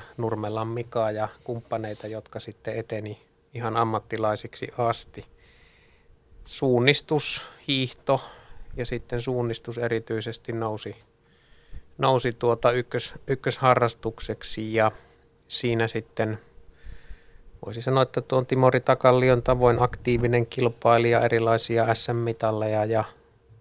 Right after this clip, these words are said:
pientä menestystä vuosien varrella ja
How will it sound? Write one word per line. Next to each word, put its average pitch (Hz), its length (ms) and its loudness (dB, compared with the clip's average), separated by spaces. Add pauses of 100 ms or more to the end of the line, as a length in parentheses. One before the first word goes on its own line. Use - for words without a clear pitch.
(720)
pientä 113 300 0
menestystä 113 760 0
vuosien 113 500 2
varrella 107 520 6
ja 101 240 0